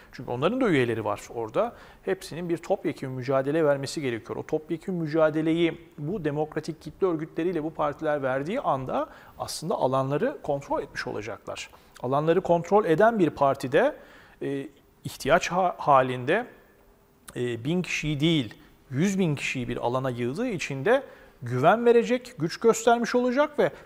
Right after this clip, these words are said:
tam da bu olmasını istediğimiz umut, yani kaybedecek di-, e, vurgusu yapan ve "Biz kazanacağız." vurgusunu öne çıkaran bir umut, e, aşılamış olacak. Yani "Bir ışık var mı?" diye soran vatandaşın görmek istediği ışık aslında o.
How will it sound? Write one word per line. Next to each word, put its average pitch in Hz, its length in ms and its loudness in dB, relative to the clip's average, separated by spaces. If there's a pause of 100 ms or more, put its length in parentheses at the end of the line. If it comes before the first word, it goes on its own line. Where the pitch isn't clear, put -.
tam 269 260 6
da 185 100 10
bu 226 240 6
olmasını 202 600 4
istediğimiz 208 580 0
umut, 208 480 6
yani 160 240 4
kaybedecek 175 760 4 (360)
di-, 165 520 0
e, 160 40 -4
vurgusu 151 500 0
yapan 202 460 6 (200)
ve 131 180 -4
"Biz 262 180 2
kazanacağız." 147 760 6
vurgusunu 156 400 2
öne 175 240 0
çıkaran 247 420 0
bir 240 200 2
umut, 233 360 4 (220)
e, 143 340 -2
aşılamış 143 500 -4
olacak. 127 360 -6
Yani 160 200 -2
"Bir 190 180 -4
ışık - 300 -6
var 214 160 6
mı?" 202 160 0
diye 143 160 0
soran 160 380 0
vatandaşın 190 580 -2
görmek 175 300 0
istediği 170 380 -6
ışık 160 260 -6
aslında 147 360 -4
o. 139 360 2